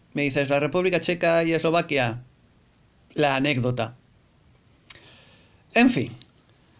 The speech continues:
que en otro vídeo ya me atreveré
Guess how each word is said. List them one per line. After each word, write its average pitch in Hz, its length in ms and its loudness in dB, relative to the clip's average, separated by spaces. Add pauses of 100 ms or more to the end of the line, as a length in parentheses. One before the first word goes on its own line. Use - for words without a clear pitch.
(200)
que 143 840 4 (380)
en 165 120 2
otro 170 200 0
vídeo 170 420 4
ya 120 840 0 (420)
me 160 180 4
atreveré 143 760 2